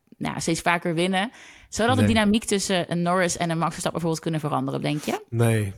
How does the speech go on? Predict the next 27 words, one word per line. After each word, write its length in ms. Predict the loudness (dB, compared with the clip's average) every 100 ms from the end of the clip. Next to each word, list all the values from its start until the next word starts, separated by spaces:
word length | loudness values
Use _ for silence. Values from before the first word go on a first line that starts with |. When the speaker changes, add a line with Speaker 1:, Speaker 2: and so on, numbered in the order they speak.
| -8
Speaker 2:
nee, 360 | -6 -4 -6 -6
dat, 200 | -4 0
eh, 140 | 0 2
dat 160 | 0
denk 160 | 2 0
ik, 180 | 0 0
eh, 80 | 0
dat 180 | 0 0
denk 160 | 0 0
ik 160 | -2
niet. 160 | -2 2
Speaker 1:
Nee. 200 | 2 2
Speaker 2:
Daar 220 | 2 0
is, 180 | 0 2
eh, 80 | 4 4 2 -8 -20
<laughs> 260 | -20 -8
daar 120 | -2 -2
is 80 |
de 60 | -2
vriendschap, 580 | -2 0 2 0 6 8
eh, 100 | 8
te 240 | 6 2
hecht, 400 | 2 2 -2 0
eh, 160 | 2 2
te 140 | 0 0
hecht 280 | 0 0
voor. 380 | 0 0 0 0